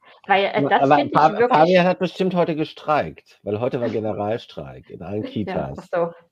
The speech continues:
Speaker 1: Ähm, das finde ich jetzt mittlerweile, wo ich den ganzen Auftritt gesehen habe, sogar schwierig, ihren Kreis, den sie bilden,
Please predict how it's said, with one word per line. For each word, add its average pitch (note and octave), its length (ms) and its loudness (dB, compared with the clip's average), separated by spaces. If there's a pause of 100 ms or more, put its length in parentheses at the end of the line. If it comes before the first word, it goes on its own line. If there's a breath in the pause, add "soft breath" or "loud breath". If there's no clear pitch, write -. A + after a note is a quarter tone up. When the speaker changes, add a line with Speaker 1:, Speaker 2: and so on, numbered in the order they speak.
(2250 soft breath)
Speaker 1:
Ähm, G3 400 -2
das D4+ 220 -2
finde C#4 220 -2
ich C#4 100 -2
jetzt A#3 180 0
mittlerweile, A#3 640 0
wo G3+ 80 -6
ich G#3 120 -10
den F#3+ 200 -10
ganzen G#3+ 540 -8
Auftritt - 560 -6
gesehen G#3+ 420 -6
habe, G#3 300 -2
sogar F#3+ 320 -2
schwierig, C4 760 -4
ihren F#3+ 220 -4
Kreis, E3+ 540 -4
den F#3+ 200 -4
sie G3+ 140 -2
bilden, F3+ 640 -4